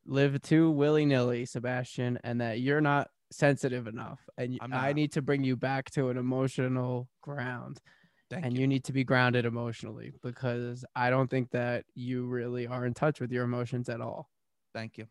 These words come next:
Speaker 1: And I'm checking, I'm, I'm <laughs> putting you in check.
Speaker 2: That's what it is. Robbie goes,
Speaker 1: That's
Speaker 2: Robbie
Speaker 1: what it is.
Speaker 2: says,
Speaker 1: I don't
Speaker 2: sends me
Speaker 1: think you
Speaker 2: this
Speaker 1: care enough about people and things.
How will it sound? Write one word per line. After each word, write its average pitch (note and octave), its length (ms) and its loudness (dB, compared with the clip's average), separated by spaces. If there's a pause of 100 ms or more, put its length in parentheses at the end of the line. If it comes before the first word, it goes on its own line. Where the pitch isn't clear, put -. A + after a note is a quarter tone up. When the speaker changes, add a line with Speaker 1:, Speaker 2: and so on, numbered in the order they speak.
(280)
Speaker 1:
And C3 120 -2
I'm B2+ 180 -4
checking, C3 400 -4
I'm, B2+ 300 -4
I'm B2+ 480 -4
<laughs> - 140 -6
putting C3+ 200 0
you C3 120 -4
in C3 120 -6
check. - 240 -8
Speaker 2:
That's D3 240 -4
what D3 120 0
it C3 120 -2
is. F3 320 -2
Robbie D3 320 2
goes, B2+ 340 0
Speaker 1:
That's B2+ 120 -2
Speaker 2:
Robbie C#3 120 2
Speaker 1:
what C3 100 4
it - 40 4
is. B2 80 0
Speaker 2:
says, D3 300 0
Speaker 1:
I D3 60 6
don't D#3+ 100 10
Speaker 2:
sends F3 100 8
me F3+ 60 10
Speaker 1:
think E3 100 4
you E3+ 120 10
Speaker 2:
this D3 80 -4
Speaker 1:
care C#3+ 300 8
enough B2+ 260 2
about A#2+ 440 -2 (480)
people C#3+ 460 6
and A#2 260 -4
things. - 520 -8